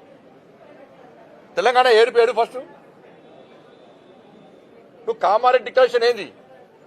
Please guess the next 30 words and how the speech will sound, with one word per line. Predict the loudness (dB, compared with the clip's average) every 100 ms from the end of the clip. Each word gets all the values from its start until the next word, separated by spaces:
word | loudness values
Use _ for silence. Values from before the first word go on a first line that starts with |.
| _ _ _ _ -10 -2
కామారెడ్డి | 0 2 2 2 0 -4
డిక్లరేషన్ | -4 -2 -2
ఏంది? | -4 -4 -2
నలభై | -2 0 0
రెండు | -2
శాతం | 0 0 0 -2
బీసీలకు | -6 -14 -10 -8 -6
రిజర్వేషన్ | -4 -4 -4
ఇస్తాన్నావు. | -6 0 2 2 -2 -8 -20 -20 -20 -20 -20 -2
నలభై | 0 2 2
రెండు | 0 0
శాతం | -2 -2 -6 -6
పూర్తి | -2 -2 -2
రిజర్వేషన్ | -2 0 0 -6
బీసీలకు | -8 -2 0 0
అయ్యి | -2 -8 -12 -16 -18 -8
మేము | -4
మద్దతు | -2 -4
తెలుపుతాం. | -6 -4 -4 -4 -16 -20 _ _ -20 -20 -14 -8
కానీ | -8
బీసీలకు | -8 -12 -2 0 2
ఐదు | 2
శాతం | 2 0 0
ఇచ్చి | -4 -6 -8 -10 -12 -20 -20 -14
మీరు | -10 -10
ముస్లిం | -8 -10 -8 -8 -8
డిక్లరేషన్ | -10 -8 -2 -2 0
అమలు | -2 0
చేస్తా | -2 -2
అంటే | 0 0